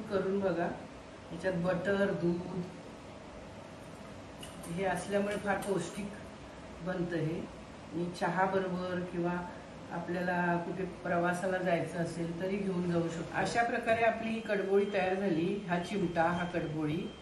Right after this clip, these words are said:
आणि हे कडं, अशा डिझाईनमध्ये हे सगळं करून घ्यायचं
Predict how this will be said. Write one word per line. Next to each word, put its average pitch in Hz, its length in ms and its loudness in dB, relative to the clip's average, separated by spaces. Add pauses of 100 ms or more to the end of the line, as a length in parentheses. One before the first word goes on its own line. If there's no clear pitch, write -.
(300)
आणि 196 180 -2
हे 220 160 -2
कडं, 160 320 2 (840)
अशा 202 240 0
डिझाईनमध्ये 196 640 2
हे 202 120 0
सगळं 196 320 0
करून 190 260 2
घ्यायचं 170 420 0